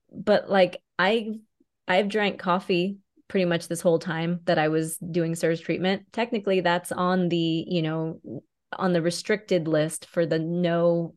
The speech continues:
no amylose, no sugar diet thing. Um, and it doesn't seem to be, it doesn't seem to have moved the needle one way or the other for me personally.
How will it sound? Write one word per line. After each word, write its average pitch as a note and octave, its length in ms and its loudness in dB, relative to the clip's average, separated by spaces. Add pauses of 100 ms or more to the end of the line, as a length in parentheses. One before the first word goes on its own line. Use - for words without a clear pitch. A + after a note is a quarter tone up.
no F3+ 200 2
amylose, E3 720 -2
no E3+ 200 -2
sugar E3 440 0
diet D#3 520 -2
thing. D3 280 -6 (520)
Um, D#3+ 580 0 (840)
and F3+ 160 2
it - 160 -8 (300)
doesn't A3 340 -4
seem A3 240 0
to G3+ 60 2
be, G3 300 0
it G3 100 6
doesn't B3+ 280 6
seem C#4+ 140 2
to C4 60 6
have A3 100 4
moved G#3 260 -2
the F#3+ 80 0
needle E3 500 0 (240)
one F#3 300 2
way F3 140 4
or E3 100 4
the D#3 160 -2
other D3 180 -2
for D3+ 220 -6
me D3 240 -2
personally. D#3 720 -8